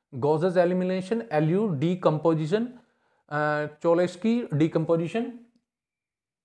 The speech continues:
अ, iterative methods, Jacobi, Gauss, Seidel,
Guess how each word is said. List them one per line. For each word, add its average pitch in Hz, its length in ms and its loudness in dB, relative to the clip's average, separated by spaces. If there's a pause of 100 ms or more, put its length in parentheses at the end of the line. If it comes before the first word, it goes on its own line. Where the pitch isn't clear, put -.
(680)
अ, 135 320 -10
iterative 180 520 -2
methods, 196 600 -2
Jacobi, 160 640 0 (180)
Gauss, 147 320 4 (400)
Seidel, 170 380 -4